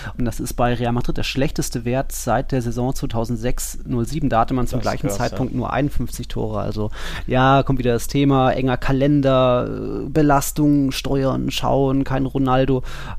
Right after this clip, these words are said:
Speaker 1: Aber trotzdem war das mal wieder leider zu wenig. Ähm, da hatte ich mal eine große Klappe nach dem Clasico. Wer den Clasico gewinnt, wird Meister.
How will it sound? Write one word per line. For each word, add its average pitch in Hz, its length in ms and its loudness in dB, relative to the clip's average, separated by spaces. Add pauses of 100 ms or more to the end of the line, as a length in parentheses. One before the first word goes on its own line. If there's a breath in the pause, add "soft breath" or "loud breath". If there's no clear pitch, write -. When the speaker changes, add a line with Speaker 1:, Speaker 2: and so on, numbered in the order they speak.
Speaker 1:
Aber 107 340 -2
trotzdem 110 600 -4
war 98 200 -6
das - 360 -6
mal 107 280 -4
wieder 107 240 -2
leider 113 440 2
zu 143 220 -4
wenig. 170 440 0
Ähm, 139 440 -2
da 127 420 0
hatte 131 160 -2
ich - 100 -4
mal 143 100 2
eine 135 120 2
große - 320 0
Klappe 151 320 2
nach 139 160 2
dem 139 140 0
Clasico. 151 600 0
Wer 135 240 2
den 131 140 -2
Clasico 143 460 -4
gewinnt, 131 300 -2
wird 135 140 -4
Meister. 151 460 0